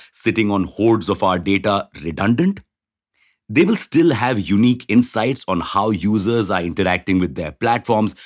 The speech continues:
which can give them an edge over others. And while we were still pondering upon this,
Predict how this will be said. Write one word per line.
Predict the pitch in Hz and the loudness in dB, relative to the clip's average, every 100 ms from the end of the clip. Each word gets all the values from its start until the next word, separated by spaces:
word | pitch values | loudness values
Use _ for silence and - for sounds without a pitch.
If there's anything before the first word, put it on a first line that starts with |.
| - | -6
which | 135 - | -4 0
can | 180 | 0
give | 135 202 113 | 0 -2 0
them | 143 | 2
an | 123 101 - | 2 0 -2
edge | 113 120 104 101 | -2 -2 -2 0
over | 98 92 - | 0 0 -4
others. | 71 67 58 - _ _ _ _ - | -8 -8 -14 -18 _ _ _ _ 0
And | 120 113 | 2 4
while | 131 170 | 2 2
we | 175 123 | 0 2
were | 113 | 0
still | - 127 98 | 0 -2 -2
pondering | - 104 110 107 104 | 0 2 2 2 2
upon | 92 147 190 151 | 0 2 2 2
this, | 143 | 0